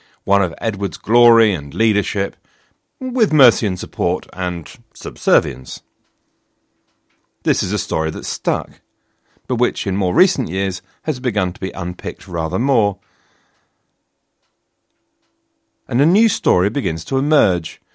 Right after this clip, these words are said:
a story of a proud kingdom in Mercia that aspired to retain its independence and proud history. Of a great leader in Athelflaed, who may well have come to share their aspiration in favour of her father's vision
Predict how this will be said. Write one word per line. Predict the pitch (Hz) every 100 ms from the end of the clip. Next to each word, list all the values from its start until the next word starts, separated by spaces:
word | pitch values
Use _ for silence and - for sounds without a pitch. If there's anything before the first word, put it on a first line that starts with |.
| -
a | 98
story | - 127 123
of | 95
a | 87
proud | - 143 143 107
kingdom | - 110 80 78
in | 78
Mercia | 131 165 - 131 120 _ - -
that | 95
aspired | 104 - - 120 117 113
to | - 95
retain | - 120 117
its | 104 -
independence | 95 87 92 85 78 76 92
and | 85
proud | 85 78 -
history. | 87 - 82 73 - _ _ _ _ _ _ _ _ _ -
Of | 95
a |
great | 87 113 143 104
leader | 113 101 90
in | 104
Athelflaed, | 151 156 135 - 98 95 - - _
who | -
may | 131 139 156 151
well | 139 135 104
have | 95 -
come | 117 104
to | 87
share | - 123 113 107
their | 101
aspiration | - 98 - 104 101 92 - 92 92 _ _
in | 107 101
favour | - 95 87 78
of | 85 -
her | 87 85 - -
father's | 90 76 80 -
vision | 104 85 92